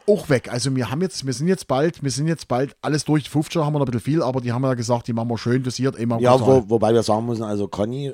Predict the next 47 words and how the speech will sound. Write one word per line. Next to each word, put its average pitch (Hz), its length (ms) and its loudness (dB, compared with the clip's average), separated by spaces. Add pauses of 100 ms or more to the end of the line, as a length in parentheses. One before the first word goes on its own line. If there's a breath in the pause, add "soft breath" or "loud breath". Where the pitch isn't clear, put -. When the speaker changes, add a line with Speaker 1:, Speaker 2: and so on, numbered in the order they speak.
(120)
Speaker 2:
unsere 117 300 0
Hörer 127 300 4
sind 127 200 -8
auch 113 140 -10
lern-, 110 240 -2
äh, 104 160 -4
lernfähig, 98 640 -6
ne? 107 240 -10
Also 92 180 -10
die 98 100 -14
fand 110 220 -8
die 123 60 -8
gut. 107 240 -8
Die - 360 -20
Speaker 1:
Okay. 202 200 6
Speaker 2:
letzte. 101 360 4 (320 soft breath)
Speaker 1:
Okay. 147 300 0 (180)
Speaker 2:
Die 123 80 -2
letzte 117 540 -2
fünfziger 113 400 -4
Jahre 101 340 0
Folge. 104 220 -2
Speaker 1:
Aber, 90 220 -6
aber 156 120 0
wie 165 60 4
gesagt, 135 300 0
wir 131 100 2
Speaker 2:
Und, 175 100 8
Speaker 1:
haben 160 80 0
ja 147 60 2
noch 165 80 6
Speaker 2:
äh, 170 160 6
und, 156 200 2
und 151 120 -2
auch 104 240 0
andere 151 260 4
Hörer, 160 300 6
wir 131 80 2
kriegen, 151 240 -4
wie 151 60 -2
gesagt, 135 260 -2
ab 131 100 -4
und 139 120 -4
zu 139 80 0
auch 127 80 -4
mal 117 160 -4
Feedback. 147 440 -6